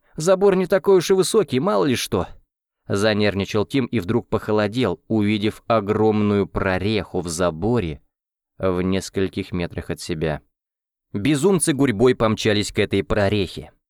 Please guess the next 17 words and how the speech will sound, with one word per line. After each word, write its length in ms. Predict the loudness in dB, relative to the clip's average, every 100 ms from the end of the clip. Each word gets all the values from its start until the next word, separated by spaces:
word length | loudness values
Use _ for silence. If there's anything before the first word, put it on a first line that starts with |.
| _ -4
Не 280 | 2 4 4
выдержав, 500 | 2 2 2 2 0
Тим 260 | 0 0 2
бросился 500 | 2 2 0 -2 0
бежать 340 | 2 2 0
со 100 | -4
всех 280 | 0 -2 0
ног 280 | 0 0 0
и 60 |
не 80 | 0
останавливался 880 | 0 0 2 2 0 0 -2 -2 -2
до 120 | -2
тех 300 | 0 -4 -4
пор, 320 | 0 0 0
пока 380 | -2 -6 -2 -2
не 160 | 0 -2
выдохся. 640 | -2 -4 -6 -10 -18